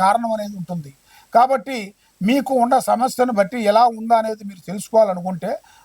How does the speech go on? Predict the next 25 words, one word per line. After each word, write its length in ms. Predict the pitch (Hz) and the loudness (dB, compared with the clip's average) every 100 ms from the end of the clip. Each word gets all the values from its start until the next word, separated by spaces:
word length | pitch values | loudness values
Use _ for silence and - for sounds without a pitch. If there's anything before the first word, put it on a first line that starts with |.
| - | -4
మమ్మల్ని 260 | 185 208 202 | 0 2 2
ఒకసారి 300 | 160 180 233 - | 0 0 0 0
సంప్రదించినట్టుగైతే 920 | 185 196 208 208 208 196 185 175 220 294 _ - _ 160 | -2 0 -2 -4 -8 -8 -8 -6 -6 -8 _ -20 _ -4
మీకు 180 | 226 226 190 | -2 0 2
ఎలాంటి 340 | 190 247 285 285 247 | 6 6 4 -2 0
సమస్య 320 | 233 233 - | 0 0 -4
ఉన్నా 160 | 226 226 220 | 0 0 2
కూడా 140 | 220 254 | 4 2
ఆ 40 | 196 | 0
సమస్యకి 520 | 175 233 - 226 240 214 170 _ _ _ 151 | -2 -2 -2 -4 -4 -8 -10 _ _ _ -4
ఒక 80 | 180 175 | 0 4
మార్గం 340 | 202 240 233 233 | 2 2 -2 0
అనేది 200 | 220 220 | -2 -2
మేము 120 | 202 - | -6 -4
చెప్పగలుగుతాం. 560 | 165 208 202 196 190 196 - _ _ _ | -4 -2 -4 0 0 -2 -6 _ _ _
దానికి 440 | 160 208 226 196 208 160 - _ 196 | 2 4 2 -4 -6 -8 -14 _ -6
ఒక 80 | 190 - | -4 0
శాంతి 320 | 202 262 262 226 | 2 2 0 -6
చేయగలుగుతాం. 540 | 214 220 202 196 208 214 - _ _ | -4 -2 -2 0 0 0 -6 _ _
దానికి 260 | 175 220 190 | 0 2 2
ఎలాంటి 300 | 202 254 262 262 208 | 2 2 0 -4 -2
సమస్యను 460 | 220 247 262 247 220 | 0 0 -2 0 0
కూడా 120 | 262 240 | 0 -2
మేము 120 | 175 214 | -6 -8
తీసేయగలుగుతాం. 640 | 202 262 202 196 160 143 | -4 -2 -2 -4 -4 -6